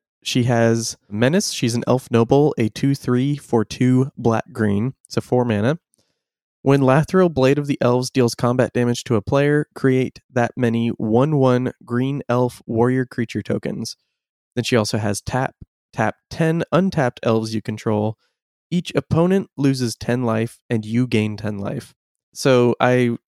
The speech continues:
I just cannot imagine this card not seeing play. I, there, there's so many people that love elves. There's so many cards that this kind of enables in black green in a similar way that, like,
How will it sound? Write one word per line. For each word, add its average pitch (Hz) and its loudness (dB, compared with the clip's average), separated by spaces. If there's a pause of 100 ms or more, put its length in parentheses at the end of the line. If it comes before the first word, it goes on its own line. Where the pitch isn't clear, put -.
(120)
I 120 0
just 110 -6
cannot 110 0
imagine 104 -2
this 104 -4
card 104 -4
not 101 -4
seeing 104 -4
play. 117 -2 (500)
I, 120 2
there, 107 -2 (280)
there's 117 2
so 131 2
many 120 0
people 113 0
that 113 -6
love 104 -2
elves. 120 0 (480)
There's 101 0 (140)
so 117 0
many 113 -2
cards 120 -2
that 127 -4
this - -6
kind 127 -4
of 117 -2
enables 113 -2
in 196 -2
black 196 -2
green 202 -4 (300)
in 151 0
a 151 4
similar 151 0
way 131 2
that, 120 -2
like, 104 -6